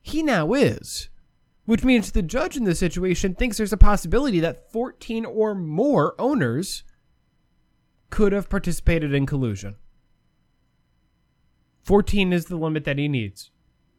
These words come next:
And he clearly believes that there is some reason to believe that that happened.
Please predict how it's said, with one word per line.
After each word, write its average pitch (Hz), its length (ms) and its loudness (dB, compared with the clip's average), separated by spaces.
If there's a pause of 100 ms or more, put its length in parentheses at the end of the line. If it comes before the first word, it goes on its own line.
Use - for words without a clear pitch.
(460)
And 135 140 -4
he 147 260 -2
clearly 175 340 2
believes 175 440 0
that 175 160 -4 (120)
there 165 220 2
is 214 180 0
some 220 380 2
reason 208 320 0
to 220 100 2
believe 226 280 -2
that 226 100 -4
that 247 180 2
happened. 254 540 0